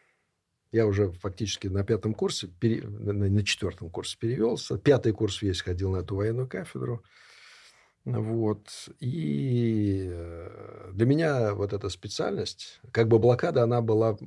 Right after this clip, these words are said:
скажем, производная от моей военной специальности. И потом, ну, случилось так, что,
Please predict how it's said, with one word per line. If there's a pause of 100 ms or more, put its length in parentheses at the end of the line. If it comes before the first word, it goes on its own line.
(140)
скажем,
производная
от
моей
военной
специальности. (260)
И
потом, (760)
ну,
случилось
так,
что,